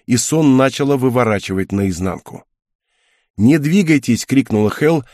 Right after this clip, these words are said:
но ее друзья и так замерли, не понимая, что происходит. Я увидел, как дальний конец коридора стремительно приближается. Его точно тянул кто-то на нас,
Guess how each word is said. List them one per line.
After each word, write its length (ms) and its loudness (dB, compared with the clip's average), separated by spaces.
но 160 2
ее 280 2
друзья 400 0
и 180 -8
так 320 -2
замерли, 500 0
не 200 2
понимая, 560 0
что 240 -6
происходит. 600 -8
Я 160 0
увидел, 400 2
как 240 -2
дальний 320 2
конец 380 0
коридора 600 0
стремительно 760 2
приближается. 920 -2
Его 240 4
точно 380 -2
тянул 400 2
кто-то 380 -4
на 140 2
нас, 280 -2